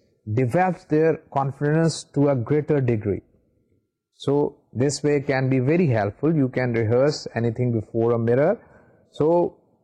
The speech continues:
you listen to your voice and you become familiar with it, and you feel very confident when you go before an audience and make your speech. Or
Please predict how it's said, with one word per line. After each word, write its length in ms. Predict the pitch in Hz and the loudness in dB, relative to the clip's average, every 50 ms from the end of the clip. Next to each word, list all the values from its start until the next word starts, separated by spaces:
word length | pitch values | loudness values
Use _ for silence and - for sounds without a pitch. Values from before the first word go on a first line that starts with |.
| _ - 123 | _ -8 -2
you 160 | 123 135 147 | 0 2 2
listen 340 | 143 151 151 - - 175 165 | 2 2 0 0 0 0 0
to 120 | - - 156 | 2 2 2
your 400 | 151 143 143 143 139 131 - - | 2 4 4 4 2 2 0 -2
voice 500 | 120 117 117 123 127 135 160 170 - - | -2 0 2 2 2 2 2 0 0 -2
and 200 | 147 135 131 123 | -2 0 0 2
you 260 | 131 135 127 123 113 - 92 | 2 2 2 2 0 -2 -4
become 340 | 110 113 - - 135 131 - | -4 -4 -2 -4 -4 -4 -6
familiar 600 | - - - 131 135 147 151 156 151 143 127 117 | -6 -4 -2 0 2 2 2 2 2 2 2 2
with 240 | 113 117 110 104 110 | 2 2 2 2 2
it, 200 | 104 98 92 - - - - | 0 0 -2 -6 -10 -18 -14
and 380 | - 104 101 95 85 71 90 | -10 -10 -8 -8 -8 -8 -4
you 140 | 113 120 113 | -2 -2 -2
feel 440 | - - - 165 160 135 110 110 107 | -2 -2 -2 0 0 0 0 0 0
very 280 | 113 160 202 233 240 - | 2 2 2 2 0 -2
confident 720 | - 160 151 156 151 - 156 151 160 156 160 160 143 127 | -2 -2 -2 -2 -2 -2 -2 0 0 0 0 0 0 0
when 200 | 135 135 143 143 | 0 0 2 2
you 340 | 131 139 151 170 214 202 - _ _ _ _ - 120 131 | 2 2 2 2 0 0 -4 _ _ _ _ -4 -2 0
go 120 | 170 190 | 0 2
before 400 | 180 180 156 - - 151 151 151 | 2 0 0 0 0 0 2 2
an 120 | 147 139 | 2 2
audience 580 | 127 120 120 120 123 127 139 156 170 - - - | 2 0 0 0 0 2 2 2 0 -2 -4 -6
and 320 | 120 120 135 180 220 294 - _ _ _ _ _ _ _ _ - 92 101 | -4 -4 -2 -2 -2 -4 -8 _ _ _ _ _ _ _ _ -20 -14 -8
make 300 | 104 113 123 127 123 - | -4 -2 -2 0 0 0
your 240 | 127 135 185 269 269 - _ _ _ _ _ _ | 0 0 0 -2 -4 -8 _ _ _ _ _ _
speech. 420 | _ _ _ - 151 117 92 - - _ _ _ _ _ _ _ _ _ _ _ _ _ _ _ | _ _ _ 0 0 0 -2 -4 -10 _ _ _ _ _ _ _ _ _ _ _ _ _ _ _
Or 380 | - - 220 - - - - | -2 0 0 2 0 0 -2